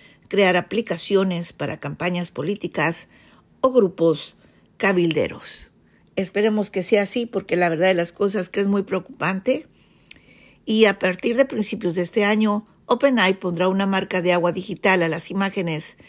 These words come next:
de A I creadas en su generador. Esta marcará permanentemente el contenido con información sobre su origen,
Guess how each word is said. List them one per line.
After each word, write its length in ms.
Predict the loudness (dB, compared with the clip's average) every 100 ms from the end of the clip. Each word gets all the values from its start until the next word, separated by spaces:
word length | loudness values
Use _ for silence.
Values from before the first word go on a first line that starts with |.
| -20 -20 -20 0
de 240 | 2 2
A 140 | 2 4
I 200 | 4 2
creadas 560 | 0 2 4 2 0 -4
en 100 | -4
su 140 | -4
generador. 600 | -2 -2 0 4 4 2 -4 _ _ _ _ _ _ _
Esta 260 | 0 2 0
marcará 460 | 2 0 0 -2 0
permanentemente 840 | -2 0 -2 0 0 0 0 -2
el 120 | -2
contenido 580 | -2 -2 0 2 2 2
con 160 | -2
información 680 | -4 -2 -2 -2 -2 0 0
sobre 300 | -4 -6 -6
su 140 | -4
origen, 440 | -2 -2 -2 -4